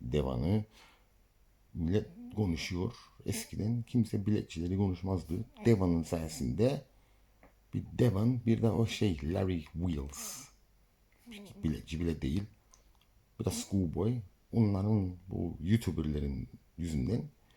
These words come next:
bilek güreşme daha popüler oldu. Engin Terzi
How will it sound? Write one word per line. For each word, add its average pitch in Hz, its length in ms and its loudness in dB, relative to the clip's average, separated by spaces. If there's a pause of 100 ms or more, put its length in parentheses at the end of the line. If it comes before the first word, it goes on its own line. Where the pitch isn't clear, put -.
(480)
bilek 147 220 0
güreşme 147 460 0 (580)
daha - 200 2
popüler - 280 0
oldu. 78 280 -2 (1900)
Engin 107 340 4
Terzi 104 540 -2